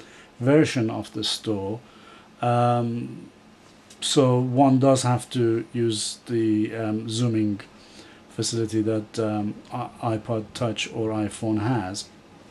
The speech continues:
However, in, in, in later, uh, this month, uh, we will export this, uh, uh, content of this module to, uh, one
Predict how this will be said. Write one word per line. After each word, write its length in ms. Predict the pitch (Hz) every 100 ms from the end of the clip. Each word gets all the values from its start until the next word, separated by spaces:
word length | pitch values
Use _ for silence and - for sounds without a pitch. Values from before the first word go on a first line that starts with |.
| - - - -
However, 420 | 131 139 135 131
in, 180 | 143 135
in, 360 | 139 135 139 143
in 160 | 131
later, 540 | 139 147 135 131 123 120 - - - - -
uh, 360 | 120 117 113 110
this 240 | 123 -
month, 500 | 139 135 143 131 - -
uh, 140 | 131 123
we 140 | 123
will 340 | 123 127 127 127 -
export 720 | 160 175 - - 127 127 - - -
this, 480 | 131 - - - 139
uh, 340 | 120 117 110 - - - - - - -
uh, 460 | 117 117 113 110
content 320 | 110 147 131
of 100 | 120 104
this 160 | 113
module 560 | 131 117 110 113 113 107
to, 540 | - 117 113 113 110 - -
uh, 140 | 117
one 580 | 113 120 139 131 131